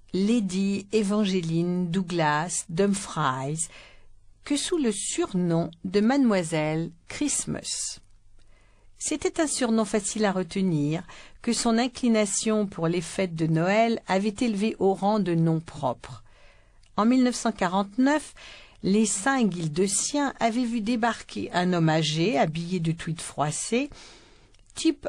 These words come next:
achevé du gentleman anglais, et son épouse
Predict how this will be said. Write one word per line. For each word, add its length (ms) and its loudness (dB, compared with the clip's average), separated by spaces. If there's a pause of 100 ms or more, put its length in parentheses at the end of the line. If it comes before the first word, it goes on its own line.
achevé 800 2
du 180 -2
gentleman 680 0
anglais, 500 2 (360)
et 100 2
son 280 2
épouse 720 0